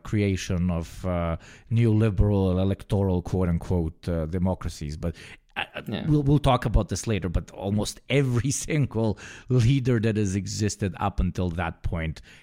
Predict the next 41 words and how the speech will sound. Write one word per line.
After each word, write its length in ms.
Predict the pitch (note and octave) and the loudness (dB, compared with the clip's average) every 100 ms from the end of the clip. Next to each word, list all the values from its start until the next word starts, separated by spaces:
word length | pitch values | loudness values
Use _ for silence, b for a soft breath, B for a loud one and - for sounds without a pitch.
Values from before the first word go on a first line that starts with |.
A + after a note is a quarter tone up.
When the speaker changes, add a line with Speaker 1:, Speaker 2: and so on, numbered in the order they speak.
| - | -4
Speaker 1:
had 280 | B2 A#2 F#2+ | 0 2 0
a 80 | |
cult 300 | F#2 F2 E2 | -2 -2 -4
of 60 | D#2 | -2
Speaker 2:
Mm. 80 | F2+ | -2
Speaker 1:
personality 520 | F#2+ F2 D#2+ D2+ E2 | -2 -4 -4 -6 -2
around 300 | D#2+ D#2+ D#2 | 0 0 0
them 100 | E2 | 0
because 300 | E2 - E2 | -2 -2 -2
Speaker 2:
Yeah. 60 | E2+ | -2
Speaker 1:
they 220 | D#2+ C#2+ B1 - | -6 -8 -16 -6
ruled, 380 | F#2+ F#2+ D#2 - | -2 -2 -2 -4
I 100 | E2 | -4
don't 120 | D2 | -4
know, 120 | C#2 | -2
maybe 260 | E2 D2+ D#2+ | -2 -2 -4
for 220 | - D#2+ | -4 -4
life, 320 | D2 E2+ - | -4 -6 -6
bro. 240 | - G2+ - B B B - | -2 -2 -4 B B B -6
Speaker 2:
Yeah, 460 | G#2 F2+ E2+ A#2+ D#3 | -4 -4 -4 0 4
<laughs> 120 | D#3 | 4
basically. 480 | D#3 C3 G#2+ A#2 D3 | 4 2 4 2 2
No, 100 | E3 | 0
no, 100 | E3+ | 0
that's, 220 | C3 C3 | 0 -2
that's 180 | - D#3+ | -2 -4
completely 320 | - D3+ C#3 C3+ | -2 -2 0 0
right. 220 | C#3 - b b b b A#2 | 0 -4 b b b b -2
And, 280 | A#2+ A#2+ | 0 2
uh, 320 | A#2 A2+ A2+ - | 4 4 2 2
th-, 300 | F#2 A#2+ - | 0 0 0
it's 120 | B2+ | 0
interesting 340 | D#3+ E3+ D#3+ C3+ | 0 -2 -4 -2
to 60 | C3+ | 0
look 140 | A#2 | 0
at 60 | G#2 | 0
the 40 | |
background 380 | F#2+ G#2+ G#2 F#2+ | -2 -2 -2 -2
of 80 | F#2 | -2
it 100 | F2+ | -4
because, 360 | G2 G2 F#2+ | -2 -2 -2